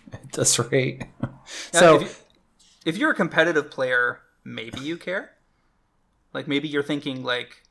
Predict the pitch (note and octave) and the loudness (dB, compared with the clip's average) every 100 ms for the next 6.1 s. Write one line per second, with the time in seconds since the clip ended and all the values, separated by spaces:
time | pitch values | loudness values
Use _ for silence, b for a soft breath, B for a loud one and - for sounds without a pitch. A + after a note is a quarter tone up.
0 | _ _ _ _ _ D3+ D3 - - - | _ _ _ _ _ 2 2 2 -10 -14
1 | - D3 D3 C3+ B2+ B2+ A#2 - D#3+ - | -2 0 0 -4 -8 -8 -8 -2 -2 -2
2 | _ _ _ _ D3+ F3+ G#3+ F3 E3+ D#3+ | _ _ _ _ -4 0 0 -2 -4 -4
3 | D#3 D3+ C#3 C3+ D3+ C#3+ C#3+ C3+ C3 B2 | -4 -6 -6 -4 -2 -2 -4 -8 -10 -12
4 | b b b b C#3+ C3 C3 B2 B2 B2 | b b b b -12 -10 -10 -10 -12 -14
5 | - A#2+ A#2 A#2+ - B2+ B2 - - D3 | -14 -6 -4 -4 -6 -14 -14 -16 -18 -20